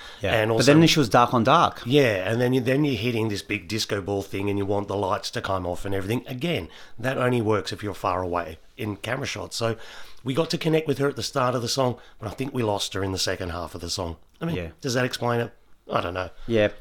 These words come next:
Speaker 1: probably was just the song, to be honest.
Speaker 2: T-, I'll be honest, I don't think the gays voted for her enough because they love it. They love this song, and, uh, maybe they voted for Gustav.
Speaker 1: And maybe they voted for Unicorn or
Speaker 2: Hmm.
Speaker 1: for Loreen and for Cha Cha Cha. Some other people were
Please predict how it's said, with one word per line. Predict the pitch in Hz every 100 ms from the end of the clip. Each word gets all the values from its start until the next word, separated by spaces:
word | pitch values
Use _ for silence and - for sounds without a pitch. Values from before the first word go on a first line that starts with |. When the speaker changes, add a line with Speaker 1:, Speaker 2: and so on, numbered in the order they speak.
| -
Speaker 1:
probably | 208 196
was | 135 101
just | 104 -
the | -
song, | 92 87
to | 90
be | 92 101
honest. | 101 104 - -
Speaker 2:
T-, | - 107
I'll | 107
be | 101
honest, | 98 101 -
I | -
don't | 101 92
think | 101
the | 95
gays | 87 101 95 95
voted | 87 101 107
for | - 92
her | 87
enough | 90 95 - -
because | 135 127 117
they | 156
love | 147 180 104
it. | 87 113
They | 139
love | 165 139
this | 107
song, | - 104 78
and, | 92 90 92
uh, | 95 87 - - - - - -
maybe | 95
they | 95 104
voted | 98 92
for | 101
Gustav. | 87 - - - - -
Speaker 1:
And | 107
maybe | 101 101
they | 101
voted | 104 101
for | 110
Unicorn | 95 95 - 92 92 90 -
or | 92 92 92 90
Speaker 2:
Hmm. |
Speaker 1:
for | 113
Loreen | 120 170 127 90
and | 92
for | 117
Cha | 127
Cha | 113 110
Cha. | 147 113 87
Some | 107 110
other | 113
people | 127 127 117
were | 101